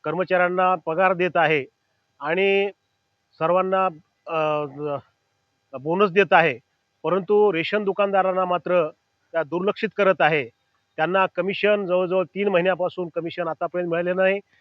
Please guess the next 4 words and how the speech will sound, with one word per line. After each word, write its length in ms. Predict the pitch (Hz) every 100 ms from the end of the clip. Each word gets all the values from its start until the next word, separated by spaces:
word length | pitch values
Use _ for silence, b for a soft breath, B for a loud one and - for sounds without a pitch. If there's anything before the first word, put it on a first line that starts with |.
| b -
काही 180 | 170 180
तालुक्यामध्ये 680 | 175 175 196 220 202 196
सुद्धा 440 | - 175 185 180 151 _ _ _ -
मागच्या 540 | 147 170 - 196 190